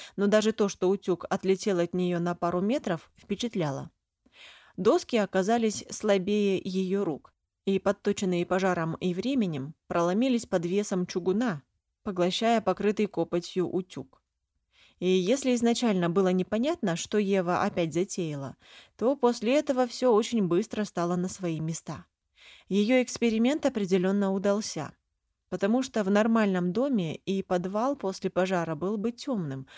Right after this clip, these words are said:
обугленным и пыльным. Но не здесь. Под старыми досками кипела жизнь.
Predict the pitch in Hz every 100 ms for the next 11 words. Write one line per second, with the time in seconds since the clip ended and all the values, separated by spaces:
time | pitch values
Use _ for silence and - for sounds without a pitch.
0 | - - 175 262 226 180 160 151 - 226
1 | 196 151 143 - - _ _ - _ -
2 | 185 247 262 190 151 147 - _ _ _
3 | - 190 - 202 196 190 190 190 269 269
4 | 233 220 196 175 170 185 180 143 156